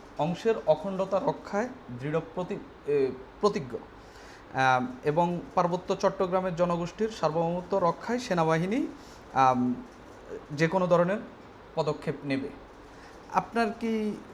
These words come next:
মনে হচ্ছে, এবং পাশাপাশি স্বরাষ্ট্র উপদেষ্টারও যদি একটা বক্তব্য দেখেন যে ভারত এবং হচ্ছে ফ্যাসিস্টের দোসররা আসলে এটারে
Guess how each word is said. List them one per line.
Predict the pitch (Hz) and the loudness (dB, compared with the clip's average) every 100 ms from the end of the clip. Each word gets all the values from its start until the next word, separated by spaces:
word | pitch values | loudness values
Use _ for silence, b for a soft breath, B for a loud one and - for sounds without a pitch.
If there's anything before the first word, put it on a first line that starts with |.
| 156 | -2
মনে | 170 185 | 0 0
হচ্ছে, | 180 165 | 0 0
এবং | 160 185 | 0 0
পাশাপাশি | 202 208 196 208 | 0 2 0 2
স্বরাষ্ট্র | 208 190 240 | 2 2 -2
উপদেষ্টারও | - 202 202 202 190 | -2 0 0 0 -2
যদি | 175 165 | -2 -2
একটা | 151 | -2
বক্তব্য | 156 156 156 139 | -4 -6 -6 -2
দেখেন | 143 139 185 | -2 -2 -4
যে | 156 | -6
ভারত | 127 147 170 | -2 -2 -2
এবং | 165 156 156 | -2 -4 -4
হচ্ছে | 156 170 | -6 -8
ফ্যাসিস্টের | 147 139 156 - 139 | -4 -6 -6 -8 -4
দোসররা | 143 160 147 147 | -4 -4 0 0
আসলে | 139 139 135 | 0 -2 -2
এটারে | 135 135 131 | 0 0 -2